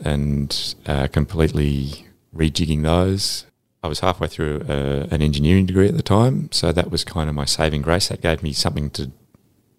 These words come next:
something continuous to do, so I continued doing one subject a semester of that, and that, I guess, kept my, my academic brain busy. And it really wasn't until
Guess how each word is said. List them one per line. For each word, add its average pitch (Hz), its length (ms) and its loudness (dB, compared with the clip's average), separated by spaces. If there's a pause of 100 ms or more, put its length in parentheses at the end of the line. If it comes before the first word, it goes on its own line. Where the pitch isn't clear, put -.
(100)
something 71 460 0 (600)
continuous 101 520 2
to - 100 -8
do, 107 200 4
so - 160 0
I 78 60 2
continued 80 500 -2
doing 73 440 0
one 76 160 0
subject - 400 -2
a - 40 -2
semester - 520 0 (720)
of 76 100 -12
that, 82 260 0
and 80 100 -6
that, 78 120 -6 (260)
I 78 60 -14
guess, 73 180 -4
kept - 240 -6
my, 69 240 0 (300)
my - 160 -10
academic 73 480 -4
brain 73 300 0
busy. 87 360 0 (800)
And 92 120 0
it 98 80 0
really 117 240 2
wasn't 92 340 2
until 76 760 -2